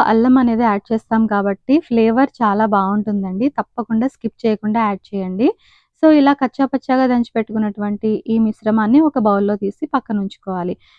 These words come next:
ఇప్పుడు మనం పోపు అనేది రెడీ చేసుకోవాలి.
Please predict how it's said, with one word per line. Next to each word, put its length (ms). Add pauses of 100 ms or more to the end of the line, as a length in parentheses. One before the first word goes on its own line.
(160)
ఇప్పుడు 260
మనం 300
పోపు 320
అనేది 300
రెడీ 280
చేసుకోవాలి. 720